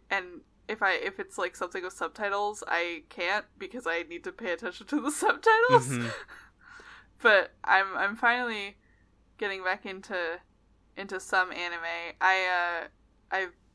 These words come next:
Speaker 1: I'm still watching Fruits Basket with Alyssa, um, and there's some stuff on Netflix I wanna check out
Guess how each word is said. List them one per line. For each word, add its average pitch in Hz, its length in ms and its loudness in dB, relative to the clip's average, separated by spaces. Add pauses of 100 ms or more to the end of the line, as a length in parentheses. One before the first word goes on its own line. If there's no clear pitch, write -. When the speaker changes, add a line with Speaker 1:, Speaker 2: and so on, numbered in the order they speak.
Speaker 1:
I'm 190 160 -4
still 254 240 -2
watching 185 440 2
Fruits - 320 -6
Basket 175 460 -2
with 185 120 -8
Alyssa, 180 500 -4 (720)
um, 170 440 2 (240)
and 190 120 -8
there's 190 140 -8
some 202 180 -14
stuff 214 240 -6
on 160 100 -8
Netflix - 420 -12
I 196 80 -8
wanna 196 200 -8
check 180 240 -10
out 170 320 -2